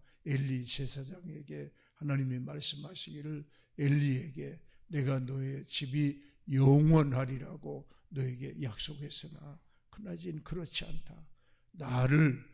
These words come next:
존귀히 여기는 자를 나도 존귀히 여기고, 나를 멸시하고 나를 업신여기면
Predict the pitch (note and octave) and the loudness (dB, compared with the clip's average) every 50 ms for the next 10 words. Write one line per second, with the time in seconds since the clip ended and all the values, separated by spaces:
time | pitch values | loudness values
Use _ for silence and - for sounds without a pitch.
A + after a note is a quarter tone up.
0 | - - - - - - - - D#3 D#3 D3+ D3 C#3+ D#3+ D#3 C#3+ C#3 C#3 D#3 D3 | -20 -20 -18 -6 -4 -2 0 2 4 4 4 6 6 6 6 6 4 2 0 -2
1 | C#3 C#3 A#2 C3 C3+ B2+ B2+ B2+ B2 B2 - - - - D3 D#3 D#3 D#3 D#3 - | -4 -2 -2 -4 -4 -4 -4 -6 -8 -10 -12 -14 -14 -10 -8 -8 -8 -8 -10 -14
2 | - - _ _ _ - C#3+ B2 A#2+ A#2 A2 C#3+ D3+ D3+ C#3 D3 - - - C#3 | -20 -20 _ _ _ -6 -2 0 0 0 0 2 0 0 0 -2 -6 -10 -10 -8
3 | C3+ C3 B2+ A#2+ - C#3 C#3 - - C3+ C3+ C#3+ D3+ D3+ E3 D3 D3 D3 _ _ | -6 -6 -6 -8 -8 -12 -12 -10 -12 -14 -14 -14 -16 -18 -18 -20 -20 -20 _ _
4 | _ _ - - _ _ _ - - - C3+ C3+ C#3 C3+ C3+ C3+ C3 C#3+ C#3 C3+ | _ _ -20 -20 _ _ _ -16 -12 -10 -6 -2 0 0 2 8 10 10 10 10
5 | C3 - - D#3 C#3 E3+ D#3+ D3 - - D#3 D3+ C#3+ C#3+ - _ _ _ - - | 8 6 4 2 0 -6 -8 -10 -8 -6 -6 -4 -4 -6 -6 _ _ _ -16 -10
6 | D3 C3+ C3+ C#3 C#3+ - D3+ D3 C3+ - - - F#3 D#3+ D#3 D3+ C#3+ C3+ B2+ C3 | -8 -6 -6 -6 -4 2 4 6 6 6 4 4 2 -2 -6 -6 -6 -6 -6 -6
7 | C#3 C#3 D3 D#3 D3+ C3+ - | -6 -4 -2 -2 -2 -4 -6